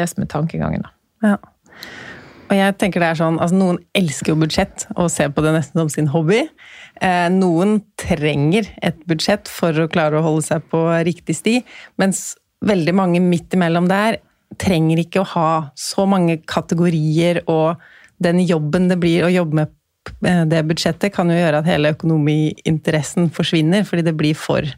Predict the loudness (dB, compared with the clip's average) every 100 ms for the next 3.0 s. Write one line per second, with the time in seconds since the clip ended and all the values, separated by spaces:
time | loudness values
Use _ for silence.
0 | _ -20 -20 -20 -20 -20 -20 _ _ _
1 | _ _ -8 -8 -16 _ _ -2 0 2
2 | 2 2 2 2 2 0 -2 -2 -4 -6